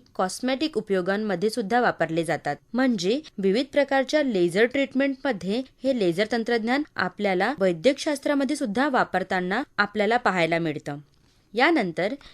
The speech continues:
हे जे काय लेझर तंत्रज्ञान आहे, त्याचे अनेक वेगवेगळ्या प्रकारांमध्ये विभाजन केलं जातं.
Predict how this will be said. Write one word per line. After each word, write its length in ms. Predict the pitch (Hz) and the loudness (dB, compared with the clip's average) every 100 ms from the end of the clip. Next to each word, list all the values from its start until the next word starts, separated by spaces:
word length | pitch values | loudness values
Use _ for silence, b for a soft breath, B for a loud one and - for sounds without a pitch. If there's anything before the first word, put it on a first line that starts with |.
| B B - | B B -2
हे 100 | 320 | -2
जे 260 | 196 180 175 | 0 -2 0
काय 240 | 247 330 | 2 2
लेझर 380 | 294 226 190 226 | 4 4 4 0
तंत्रज्ञान 520 | 214 190 190 170 196 - | 0 0 -2 0 -4 -2
आहे, 400 | 208 196 175 247 - | -2 -2 -2 -6 -2
त्याचे 280 | 220 208 - | 0 2 0
अनेक 420 | - 190 208 302 269 | 0 0 0 0 0
वेगवेगळ्या 420 | 269 226 247 269 | -2 2 2 2
प्रकारांमध्ये 720 | 262 214 226 233 233 226 269 | 0 0 -2 0 0 0 0
विभाजन 480 | 240 175 196 190 196 | -2 -2 -2 -2 -2
केलं 240 | 185 170 | -2 -2
जातं. 340 | 160 147 - | -2 -4 -6